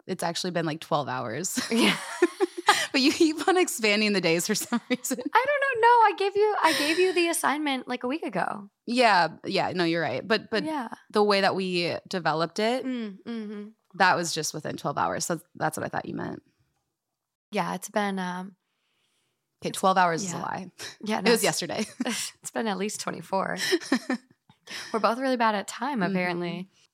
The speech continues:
Speaker 1: Well, when it comes to adding, because that includes math,
Speaker 2: Yeah.
Speaker 1: so.
Speaker 2: <laughs> Oh my God.
Speaker 1: Yeah.
Speaker 2: Exactly.
Speaker 1: <laughs>
Speaker 2: Um, so this is a theme that has been a long time coming.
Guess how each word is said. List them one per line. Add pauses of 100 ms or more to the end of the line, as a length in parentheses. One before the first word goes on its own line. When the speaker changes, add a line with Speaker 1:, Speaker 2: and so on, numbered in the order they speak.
(240)
Speaker 1:
Well,
when
it
comes
to
adding,
because
that (180)
includes
math, (140)
Speaker 2:
Yeah.
Speaker 1:
so.
Speaker 2:
<laughs>
Oh
my
God. (140)
Speaker 1:
Yeah. (120)
Speaker 2:
Exactly.
Speaker 1:
<laughs> (400)
Speaker 2:
Um,
so
this
is
a
theme
that
has
been (580)
a
long
time
coming.